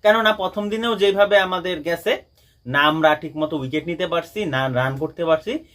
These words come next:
দ্বিতীয় দিনেও ঠিক সেরকমই, না আমরা উইকেট নিতে পারছি, রানের মতো রান হয়ে গেছে। এবং যখন আমাদের ব্যাটিং আসলো, already আমরা একটা সেশনেই পাঁচটা উইকেট কিন্তু হারিয়ে দিলাম।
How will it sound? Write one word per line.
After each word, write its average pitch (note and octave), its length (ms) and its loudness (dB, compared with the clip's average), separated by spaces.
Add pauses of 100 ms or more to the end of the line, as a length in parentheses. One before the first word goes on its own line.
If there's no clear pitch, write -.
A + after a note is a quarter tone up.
(220)
দ্বিতীয় C4+ 360 4
দিনেও F#3+ 360 0 (760)
ঠিক B3+ 180 -6
সেরকমই, E3 540 2
না C#3+ 260 0
আমরা F3+ 180 0
উইকেট E3 360 0
নিতে F#3 200 -4
পারছি, F3 540 -6
রানের B2+ 360 -4
মতো C#3 220 -6
রান A#2 200 -4
হয়ে B2+ 200 -4
গেছে। D3 260 -6 (540)
এবং C3+ 280 -2
যখন C#3 260 0
আমাদের C#3 340 -2
ব্যাটিং B2 320 -4
আসলো, G3 340 -4 (280)
already D3+ 440 2
আমরা C#3 300 -2 (300)
একটা C#3+ 280 -10
সেশনেই D#3 460 -4 (240)
পাঁচটা B3 360 2
উইকেট E3+ 420 0
কিন্তু E3+ 280 -6
হারিয়ে A#2 400 -10
দিলাম। G2+ 320 -20